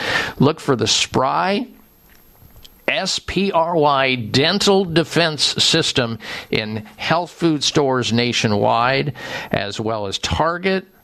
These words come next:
Rite Aid, C V S, Vitamin Shoppe, Sprouts, and all natural grocer stores.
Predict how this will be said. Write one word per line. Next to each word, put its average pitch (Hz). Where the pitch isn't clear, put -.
Rite 147
Aid, 156
C 156
V 143
S, 131
Vitamin 143
Shoppe, 135
Sprouts, 131
and 123
all 151
natural 139
grocer 117
stores. -